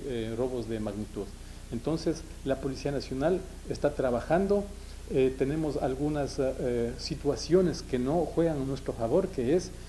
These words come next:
que no nos entregan datos, ni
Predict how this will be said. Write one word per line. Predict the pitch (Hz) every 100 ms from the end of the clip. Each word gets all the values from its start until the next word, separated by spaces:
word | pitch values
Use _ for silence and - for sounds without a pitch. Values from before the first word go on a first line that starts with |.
| - - -
que | 120
no | 127 160 233
nos | 220 185
entregan | 135 120 175 196 202 190 - - 170 127
datos, | 160 202 - 113 - - - -
ni | 131 165